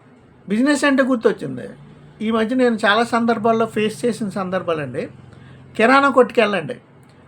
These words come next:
ఓనరు సెల్ మాట్లాడుతుంటారు, ఏం కావాలన్నట్టు చూ-, ఇలాగ కళ్ళు చూస్తాడు, మనం ఏదో చెప్తాం, ఆయన వర్కర్కి ఏదో చెప్తారు, వర్-, ఫోన్ మాట్లాడుతూనే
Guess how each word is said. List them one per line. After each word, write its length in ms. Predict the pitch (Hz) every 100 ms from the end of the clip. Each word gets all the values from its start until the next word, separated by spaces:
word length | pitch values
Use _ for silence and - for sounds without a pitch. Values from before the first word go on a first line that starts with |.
| -
ఓనరు 1120 | 165 175 233 240 226 202 185 160 143 131 120 117
సెల్ 240 | 196 202
మాట్లాడుతుంటారు, 720 | 220 196 185 180 139 - - - - - - - - -
ఏం 220 | 196 220
కావాలన్నట్టు 580 | 233 233 226 220 214 214
చూ-, 40 |
ఇలాగ 180 | 170 190
కళ్ళు 280 | 190 180 185
చూస్తాడు, 560 | 185 180 - - - 202
మనం 180 | 196
ఏదో 140 | 196 214
చెప్తాం, 440 | 196 160 - 156 - _ - - -
ఆయన 600 | 196 214 220 202 208 233 - -
వర్కర్కి 540 | 165 180 - 247 240
ఏదో 120 | 208
చెప్తారు, 540 | 208 170 151 170 170 - -
వర్-, 380 | 156 175 185 151
ఫోన్ 280 | - 196 240
మాట్లాడుతూనే 640 | 226 220 226 - 151 131